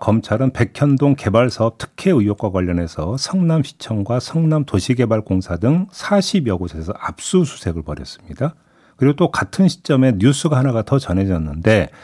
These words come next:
경기도지사 시절 경기도 지역화폐 운용사였던 코나아이에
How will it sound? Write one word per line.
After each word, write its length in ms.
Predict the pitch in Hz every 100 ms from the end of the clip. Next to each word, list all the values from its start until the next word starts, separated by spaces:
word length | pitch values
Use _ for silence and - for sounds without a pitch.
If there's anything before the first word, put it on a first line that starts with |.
| - - - - - _ _ _
경기도지사 720 | 123 160 175 190 156 151 160
시절 380 | 135 - 160 170
경기도 520 | - 107 131 147 156
지역화폐 680 | - 135 160 156 156 - 160
운용사였던 1300 | 101 104 131 156 143 123 113 - 143 151 165 156
코나아이에 1000 | - - 208 202 190 147 117 113 113 113